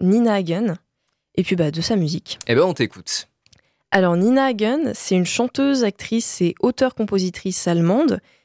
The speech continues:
Speaker 1: née le onze mars mille neuf cent cinquante-cinq. Elle a laissé une empreinte indélébile dans l'industrie musicale grâce à sa voix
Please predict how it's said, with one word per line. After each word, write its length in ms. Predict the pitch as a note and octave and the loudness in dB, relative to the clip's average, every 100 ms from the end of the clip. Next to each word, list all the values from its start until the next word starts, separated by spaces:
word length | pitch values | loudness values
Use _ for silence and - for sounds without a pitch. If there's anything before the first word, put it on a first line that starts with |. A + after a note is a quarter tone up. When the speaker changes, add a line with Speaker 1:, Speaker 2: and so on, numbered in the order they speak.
| _ | _
Speaker 1:
née 160 | F#3 G#3+ | 2 4
le 140 | F#3+ - | 2 0
onze 200 | A3 G#3 | -2 2
mars 300 | A#3+ A#3+ - | 0 0 -2
mille 100 | F#3+ | -2
neuf 120 | E3+ | -2
cent 100 | G#3+ | -4
cinquante-cinq. 720 | G3+ F#3 D#3+ - F#3+ D4 - _ _ _ _ _ _ | -4 -4 -4 -2 -4 -4 -14 _ _ _ _ _ _
Elle 140 | F#3 | 4
a 60 | F#3+ | 4
laissé 260 | A3 - C#4 | 2 2 2
une 160 | A#3 | 4
empreinte 320 | F3+ - G#3 - | 2 0 -4 -2
indélébile 640 | B3 C4+ B3+ A#3 G#3 A3 G#3 | 0 2 0 0 -2 -2 0
dans 140 | F#3+ | 0
l'industrie 420 | F3+ G3 - A#3+ | 0 -2 -2 0
musicale 500 | A3+ F3+ F3 G3+ B3+ | 2 0 0 0 0
grâce 260 | G#3 G3+ - | 0 -4 -4
à 40 | |
sa 140 | F#3 F3+ | -4 -2
voix 200 | E3 | -2